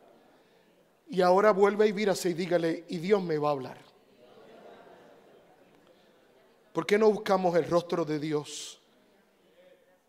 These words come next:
y escuchamos su voz? Padre eterno, esta hermosa noche queremos darte gracias por el privilegio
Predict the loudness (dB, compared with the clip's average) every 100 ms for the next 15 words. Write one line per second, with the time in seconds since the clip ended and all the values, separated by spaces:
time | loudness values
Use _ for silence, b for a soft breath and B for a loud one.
0 | -12 -10 -6 -2 -2 -2 -6 -8 -10 -16
1 | -18 -20 _ _ _ _ 0 2 2 -2
2 | -4 -6 -8 -14 -16 _ _ _ _ b
3 | b b b b b b b b b b
4 | _ _ _ -8 -8 -2 0 0 0 0
5 | 0 0 -2 -2 -2 -6 -12 _ -6 -4
6 | -2 -2 -2 0 0 0 -2 -2 -2 0
7 | 0 -2 -6 -2 -4 -4 -6 -6 -2 -2
8 | -2 -4 -4 -6